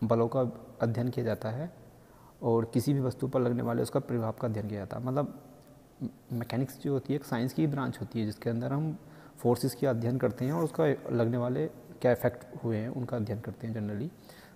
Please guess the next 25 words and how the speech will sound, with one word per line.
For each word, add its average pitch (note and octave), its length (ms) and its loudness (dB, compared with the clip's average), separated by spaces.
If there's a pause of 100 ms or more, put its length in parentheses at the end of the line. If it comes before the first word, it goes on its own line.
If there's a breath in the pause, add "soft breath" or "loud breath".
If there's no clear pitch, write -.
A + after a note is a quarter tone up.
तो A#2+ 120 2
ये A#2+ 180 4
होती G#2 280 0
है - 360 -4 (120)
mechanics। F#2+ 420 -6 (140)
तो B2 220 -2
generally D3 320 0
mechanics C3+ 360 -2
को D3 200 0
हम D3 180 0
simplify A#2+ 480 0
करने A2+ 260 2
के G#2+ 80 -2
लिए A2 200 0
हम D#3 120 -2 (380 loud breath)
एक C#3 180 8
बार D3 140 6
में D#3 140 2
हम E3 80 2
सब C#3 200 2
कुछ C#3 160 2
नहीं A2+ 120 4
पढ़ते G#2+ 320 0
हैं, G#2+ 60 -4
हम A2+ 200 -2